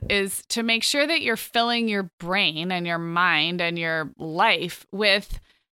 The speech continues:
things outside of motherhood. And I didn't take this advice very well. I'm giving this advice to my, I was not very good at this. I'm better about it now. But if you have, you know,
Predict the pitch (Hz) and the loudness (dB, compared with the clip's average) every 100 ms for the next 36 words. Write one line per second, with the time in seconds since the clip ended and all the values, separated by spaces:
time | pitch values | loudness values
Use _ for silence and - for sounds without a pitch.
0 | _ 185 233 262 247 277 269 254 233 370 | _ -2 0 0 0 0 0 2 0 0
1 | 320 160 165 180 220 233 339 523 453 196 | 0 -2 -2 -4 -2 2 2 0 -2 -4
2 | 175 160 160 147 147 - 160 156 156 190 | -4 -4 -4 -4 -6 -4 -4 -2 2 2
3 | 247 247 254 254 294 277 240 214 190 185 | 2 2 0 0 0 0 -2 -2 0 0
4 | 180 - 175 170 160 - 226 - 294 285 | 0 -6 -2 0 0 0 -2 -2 -2 0
5 | 262 208 196 175 165 - - 202 220 226 | 0 0 0 -2 -2 -4 0 2 4 4
6 | 214 185 170 135 180 190 92 117 - - | 4 4 2 2 2 2 2 -2 -6 -14
7 | - - - 262 - 262 247 233 269 330 | -14 -6 4 4 4 -2 -4 -4 -2 0
8 | 381 320 254 233 226 220 220 - - 226 | -2 0 2 4 2 0 -4 -12 -6 -2
9 | 175 | -2